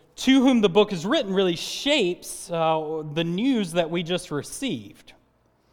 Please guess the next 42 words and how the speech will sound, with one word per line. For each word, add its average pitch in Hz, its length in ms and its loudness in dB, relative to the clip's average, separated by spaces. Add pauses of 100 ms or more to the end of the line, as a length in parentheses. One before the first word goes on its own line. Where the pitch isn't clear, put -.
(580)
Begins, 160 540 0
Nahum 170 260 -2
begins 156 320 -4
his 180 140 -10
writing 151 320 0
in 135 140 -4
chapter 156 420 -4
one, 147 300 -2
verse 143 280 -4
one. 170 320 -2 (240)
This 190 220 -2
is 233 140 -2
an 208 240 -2
oracle 202 760 0 (240)
concerning 185 840 0
Nineveh. 180 580 -2 (520)
So 220 160 4
we 226 120 4
know 254 260 2
right 185 240 4
at 233 140 -4
the 214 80 -4
top, 160 360 2
right 160 140 2
at 147 80 -6
the 156 60 2
outside 170 320 2
of 160 40 -6
the 156 80 -4
book, 135 320 -2
book 160 280 0
is 131 180 -4
not 147 420 0
good 208 200 0
news, 123 480 -6 (320)
and 147 120 4
the 151 60 0
book 202 300 0
is 220 200 -2
not 196 460 2
good 233 180 0
news, 214 280 -4